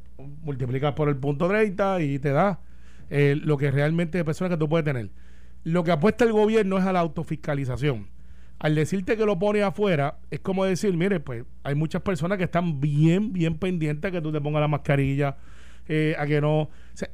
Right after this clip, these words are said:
e-, es una misión personal porque pone, supone sus propias personas en riesgo. Por lo tanto,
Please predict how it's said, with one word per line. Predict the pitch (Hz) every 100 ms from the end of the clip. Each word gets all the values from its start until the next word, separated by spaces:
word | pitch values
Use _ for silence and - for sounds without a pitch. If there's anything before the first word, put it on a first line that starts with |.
| -
e-, | 190 180
es |
una | 190 226
misión | 220 190 - 208
personal | 185 202 156 202 208
porque | 190 156 156 -
pone, | 156 160 180
supone | 139 156 180
sus | 185
propias | 165 165 180
personas | 180 151 170
en | 165
riesgo. | 135 131 143 - - - - - - - - -
Por | - 170
lo | 175
tanto, | 214 185 170